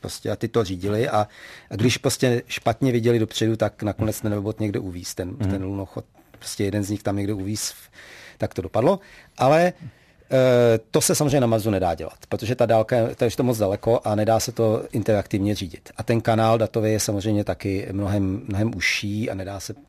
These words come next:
Speaker 1: posílat tím pádem, tak nedá se to dělat tím, tím způsobem. Takže ta autonomie musí být na tom vozidle do nějaké míry. Není tam úplná, ale do nějak-, nějaká část té autonomie je tam.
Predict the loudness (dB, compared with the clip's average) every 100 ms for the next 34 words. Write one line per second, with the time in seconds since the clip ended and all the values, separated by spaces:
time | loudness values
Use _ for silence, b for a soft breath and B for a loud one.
0 | -12 -8 -4 -4 -4 -4 -4 -4 -6 -12
1 | _ _ _ -8 -8 -4 -6 -4 -6 -6
2 | -8 -10 -12 -2 0 2 2 2 0 -4
3 | _ 0 4 2 4 4 4 2 0 0
4 | 2 2 2 0 0 0 4 4 2 0
5 | 2 4 2 2 2 4 4 4 0 B
6 | B B B B B 4 4 4 0 -2
7 | -4 -2 -4 -6 -10 -2 2 4 2 _
8 | 0 4 4 4 0 0 2 2 2 0
9 | 2 0 2 -2 -2 -2 -2 -2 -4 -6